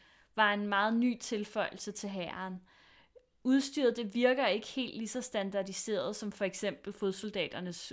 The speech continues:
udstyr med, med spyd og lanser, skjold og så videre. Pilespidserne, de er også en, sådan en lidt sjov blanding af, af jagt og krigspile. Det kan selvfølgelig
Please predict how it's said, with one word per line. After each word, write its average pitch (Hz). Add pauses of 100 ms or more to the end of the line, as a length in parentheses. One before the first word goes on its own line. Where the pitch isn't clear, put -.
udstyr 202
med, 175
med 170
spyd 196
og 180
lanser, 165
skjold -
og 175
så -
videre. 180 (840)
Pilespidserne, 240
de 233
er 214
også 214
en, 240
sådan 220
en 202
lidt 196
sjov 262
blanding 202
af, 180
af 196
jagt 185
og 202
krigspile. 180 (260)
Det 226
kan 254
selvfølgelig 226